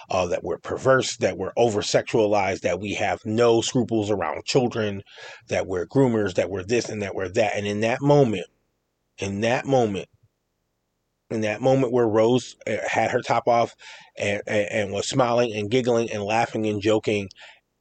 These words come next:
at no point in time during that situation do you see any kids. At no point in time in that situation, there's, like, a big banner behind them. It's almost kinda, like, blocking them from everyone else. And the only reason why there, that there's knowledge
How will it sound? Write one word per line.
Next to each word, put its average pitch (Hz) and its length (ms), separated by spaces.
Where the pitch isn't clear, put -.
at 123 160
no 131 280
point 135 260
in 117 80
time 123 320
during 101 300
that 92 200
situation 110 580
do 104 80
you 104 160
see 123 400
any 98 160
kids. - 600
At 107 160
no 113 180
point 123 260
in 117 120
time 104 400
in 113 120
that 110 180
situation, 104 540
there's, 123 140
like, 127 100
a 120 60
big 113 220
banner 113 300
behind 104 280
them. 101 100
It's - 120
almost 107 280
kinda, 104 240
like, 101 220
blocking 104 400
them 110 140
from 113 180
everyone 110 360
else. 113 260
And 104 100
the 113 100
only 113 160
reason 110 240
why 101 120
there, 104 200
that 104 360
there's 107 200
knowledge 113 520